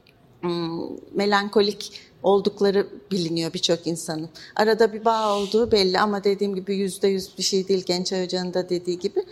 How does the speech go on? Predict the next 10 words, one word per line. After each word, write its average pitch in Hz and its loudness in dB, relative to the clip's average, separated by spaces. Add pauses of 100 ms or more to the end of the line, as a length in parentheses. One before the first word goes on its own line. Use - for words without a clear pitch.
(400)
E, 240 -2
o 247 -2
kitabın 262 -4
sonunda 269 -4
çok 277 -6
güzel 254 -2
bir 247 -6
şey 262 0
demişti. 202 0
Onu 226 0